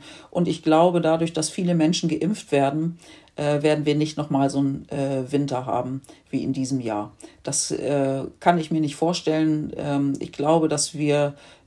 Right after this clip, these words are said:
zwar mit der Pandemie leben müssen, die Corona wird nächstes Jahr nicht weg sein, ähm, da, davon bin ich sicher, aber wir können uns auch nicht wegsperren. Und wir müssen, wir haben auch einen Auftrag für unsere Jugend,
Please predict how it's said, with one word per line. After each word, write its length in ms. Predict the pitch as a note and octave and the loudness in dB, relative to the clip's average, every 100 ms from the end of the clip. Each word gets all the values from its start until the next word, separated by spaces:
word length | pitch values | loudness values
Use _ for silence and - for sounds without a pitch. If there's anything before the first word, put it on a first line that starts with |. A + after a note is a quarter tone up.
| - | -10
zwar 240 | - D#3 D#3 | -2 2 2
mit 160 | D#3 | 4
der 80 | D#3 | 2
Pandemie 500 | D#3 E3 E3+ D#3 D#3 | 2 2 2 4 2
leben 320 | D3+ E3 G3+ | 4 4 4
müssen, 320 | G3 G3+ F3+ F3 | 2 0 0 0
die 140 | D#3 - - | 0 -4 0
Corona 420 | F3 E3 F3 E3 | 2 4 4 2
wird 120 | D#3 | 2
nächstes 300 | E3+ E3 D#3 | 0 0 -2
Jahr 140 | D#3 D3+ | -2 -2
nicht 140 | D3 | 0
weg 180 | D3+ F3 | -2 0
sein, 440 | F#3 F#3 G3 G3 - | -2 -2 -4 -6 -8
ähm, 420 | D#3 D#3 D#3 D#3 | -6 -2 -2 -2
da, 160 | - - | -2 -4
davon 380 | - D#3 D#3+ D#3 | -2 -2 -2 0
bin 120 | D3+ | -2
ich 140 | D3 | -2
sicher, 320 | E3 F3+ F3+ | -2 0 0
aber 240 | - D#3+ D#3 | 0 0 0
wir 100 | D3 | -2
können 220 | F3 E3+ | -2 -2
uns 140 | D3+ | -2
auch 100 | C#3+ | -2
nicht 140 | D3+ C#3+ | -4 -2
wegsperren. 560 | D#3 - - A#2+ A#2+ | -4 -4 -4 -4 -4
Und 380 | - C#3 C3+ B2 | -6 -6 -8 -6
wir 120 | C#3 | -2
müssen, 480 | C#3+ D#3 F3 D#3+ D3+ | 0 -2 -2 -4 -4
wir 120 | D#3 | -4
haben 140 | D#3 D#3+ | -2 -2
auch 180 | - E3+ | -2 -2
einen 180 | D3 | -2
Auftrag 720 | - D3+ E3+ - D#3 D#3 - - | 0 0 0 -2 -2 -2 -6 -6
für 180 | - D#3 | -4 -2
unsere 240 | E3 D#3 | 0 0
Jugend, 500 | D3+ G3 A#3 A#3 - | 0 0 0 0 -4